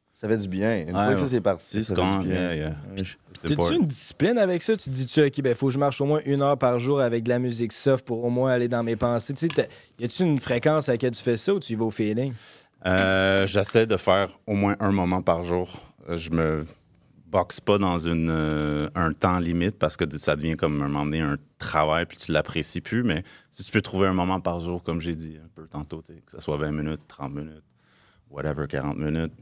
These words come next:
Speaker 2: trouve-toi un moment par jour où tu peux,
Speaker 3: Tu te mets dedans, là.
Speaker 2: tu peux vider un peu quelque chose, là.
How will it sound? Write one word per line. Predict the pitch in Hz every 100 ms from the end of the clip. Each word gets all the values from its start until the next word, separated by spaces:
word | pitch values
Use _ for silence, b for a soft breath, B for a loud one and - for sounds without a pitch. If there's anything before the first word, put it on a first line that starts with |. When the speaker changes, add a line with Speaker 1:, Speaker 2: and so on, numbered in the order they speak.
| _ _ -
Speaker 2:
trouve-toi | 95 - 107 -
un | 98
moment | 98 87 87 90
par | 80 78
jour | 82 82
où | 80
tu | -
peux, | - 71 71 _ _
Speaker 3:
Tu | -
te | - 110
mets |
dedans, | 104 101 - 101
là. | 101
Speaker 2:
tu | -
peux | 98
vider | 82 82 82 85
un | 76
peu | 71 78
quelque | 69 -
chose, | 76
là. | 76